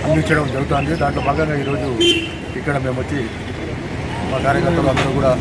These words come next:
అధికారులు అందరూ కూడా ఇరవై ఏడు డివిజన్లో మార్చాపేటలో ఈ పింఛన్ కార్యక్రమం ఎంతో పండగ వాతావరణంలో జరుగుతుంది. చూడండి, మహిళల ముఖాల్లో ఏం సంతోషం ఉన్నారో, వాళ్ళు సంతోషంతో, ఆ, చంద్రబాబు నాయుడు గారు ఇంకా ఈ రాష్ట్రాన్ని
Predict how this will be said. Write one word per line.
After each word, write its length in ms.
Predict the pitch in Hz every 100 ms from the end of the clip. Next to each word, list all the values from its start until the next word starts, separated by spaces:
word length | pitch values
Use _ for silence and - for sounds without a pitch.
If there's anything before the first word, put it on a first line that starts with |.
| 131
అధికారులు 380 | 127 139 131 127
అందరూ 180 | 123
కూడా 120 | 127 127
ఇరవై 220 | 127 139
ఏడు 100 | 131
డివిజన్లో 340 | 123 120 -
మార్చాపేటలో 640 | 127 - - 123 - 131 131 - - - - - - - - - - - -
ఈ 260 | - -
పింఛన్ 320 | 143 160 151
కార్యక్రమం 680 | 143 139 147 139 131 117 113
ఎంతో 300 | 120 - 143 120 - - - - - - 135
పండగ 240 | 143 160
వాతావరణంలో 520 | 147 143 143 143 143
జరుగుతుంది. 520 | 131 131 135 131 151 - - - - -
చూడండి, 500 | 151 151 147 139 123 - -
మహిళల 360 | 131 156 151 139
ముఖాల్లో 440 | - - 156 -
ఏం 120 | - -
సంతోషం 420 | 135 - - - - - - - -
ఉన్నారో, 380 | - 143 143 156 180 - - -
వాళ్ళు 520 | 135 135 123 - - - -
సంతోషంతో, 540 | - 156 147 - 156 175 - - - -
ఆ, 320 | 135 139 120 113 - 131
చంద్రబాబు 360 | 139 156 151
నాయుడు 180 | 151 143
గారు 260 | 139 139 -
ఇంకా 520 | - - - 156 156
ఈ 120 | 131
రాష్ట్రాన్ని 640 | 127 139 - 151 147 135